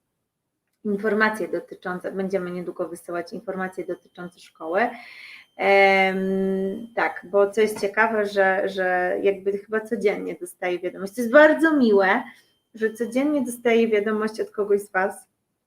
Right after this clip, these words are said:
e, co ze szkołą, kiedy rusza. No więc rusza w październiku, e, i zapisy ruszają, e, jeszcze też nie wiemy <laughs> kiedy,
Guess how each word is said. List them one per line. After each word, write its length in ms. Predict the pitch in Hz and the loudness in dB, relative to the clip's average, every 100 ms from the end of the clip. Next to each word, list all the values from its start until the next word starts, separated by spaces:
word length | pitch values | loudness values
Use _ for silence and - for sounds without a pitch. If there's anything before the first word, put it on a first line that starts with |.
| _ _ _ _ _ _ _ _ _ - _ | _ _ _ _ _ _ _ _ _ -20 _
e, 280 | 190 190 190 | -2 0 0
co 180 | 185 254 | -2 -2
ze 120 | 220 | -2
szkołą, 480 | 226 - 165 - 170 | -4 -4 -4 -4 -6
kiedy 320 | 226 202 202 | -4 2 2
rusza. 320 | 175 - 175 | 2 -4 -8
No 120 | 190 | -6
więc 220 | 196 220 226 | -2 -2 -4
rusza 220 | 214 202 | -2 -4
w 140 | 208 | -2
październiku, 920 | 202 196 185 180 190 233 233 240 233 233 - - - - - | -4 -4 -4 -4 -2 -4 2 2 2 -2 -14 -20 -20 -18 -4
e, 640 | 190 190 185 180 180 180 - | 0 4 4 4 2 0 -2
i 360 | 202 196 196 | -2 0 0
zapisy 500 | 190 202 196 196 196 | 2 0 -2 -4 -2
ruszają, 840 | 185 180 185 180 175 170 170 165 165 | -2 -4 -6 -6 -6 -6 -8 -8 -6
e, 340 | 170 165 165 | -6 -4 -2
jeszcze 300 | 196 202 185 | -4 -4 -10
też 240 | 185 180 | -12 -12
nie 120 | 190 190 | -6 2
wiemy 300 | 240 254 254 | 6 6 6
<laughs> 60 | |
kiedy, 420 | 294 226 247 254 | 4 6 4 2